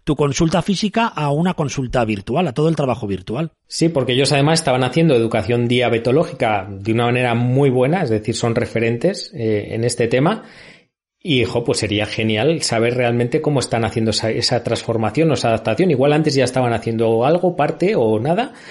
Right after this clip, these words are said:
Speaker 2: Y, bueno, pues que nos cuente un poco Marina, ¿no?
Speaker 1: Yo creo que sí.
Speaker 2: Pues venga, abre, abre la nevera ya.
Speaker 1: Abrimos la nevera que tenemos aquí a Marina Llobet. Hola, Marina, gracias por estar con nosotros. Y adelante con tu experiencia, ¿no, Chema?
Speaker 2: Pues venga, adelante, Marina.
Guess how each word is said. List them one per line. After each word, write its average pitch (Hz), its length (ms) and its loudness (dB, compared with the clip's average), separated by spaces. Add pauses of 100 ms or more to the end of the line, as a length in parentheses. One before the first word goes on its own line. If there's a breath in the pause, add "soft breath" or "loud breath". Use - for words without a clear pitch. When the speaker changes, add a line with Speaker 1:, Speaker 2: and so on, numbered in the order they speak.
(280 loud breath)
Speaker 2:
Y, 107 240 0
bueno, 143 220 -2
pues - 120 -2
que - 80 -2
nos 107 140 -2
cuente 120 260 0
un 107 120 -2
poco 104 160 -2
Marina, 110 400 0
¿no? 170 180 -6 (220)
Speaker 1:
Yo 139 160 0
creo 165 100 2
que 117 80 -2
sí. 165 320 -2
Speaker 2:
Pues - 140 -12
venga, 139 200 2
abre, 165 220 4
abre 151 220 2
la 117 100 2
nevera 143 340 2
ya. 185 280 0 (160)
Speaker 1:
Abrimos 151 440 0
la 165 120 2
nevera 165 260 2
que 160 140 -2
tenemos 135 320 -2
aquí 156 240 0
a 147 80 0
Marina 135 300 2
Llobet. 143 360 0
Hola, 147 240 2
Marina, 156 380 2
gracias 143 340 0
por - 240 -4
estar 131 220 0
con 147 140 2
nosotros. 160 520 0 (460 loud breath)
Y 117 160 -2
adelante 117 360 0
con 139 160 -2
tu 110 80 -4
experiencia, 151 420 0
¿no, 147 100 0
Chema? 262 280 0 (220)
Speaker 2:
Pues 98 160 -4
venga, 123 200 0
adelante, 107 360 0
Marina. 117 380 -6